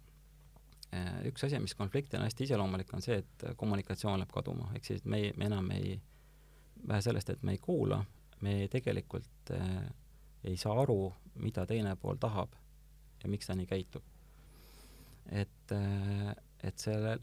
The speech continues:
lepitusprotsessi mõte on see, et, äh, esiteks, et paremini aru saada, mis üldse nende, mis nendel inimestel endal toimub, jah,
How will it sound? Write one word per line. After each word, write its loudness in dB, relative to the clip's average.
lepitusprotsessi 0
mõte 0
on 0
see, 2
et, -12
äh, 0
esiteks, -4
et -8
paremini 2
aru 4
saada, -2
mis -2
üldse -4
nende, 0
mis -2
nendel 0
inimestel 2
endal 2
toimub, 2
jah, 0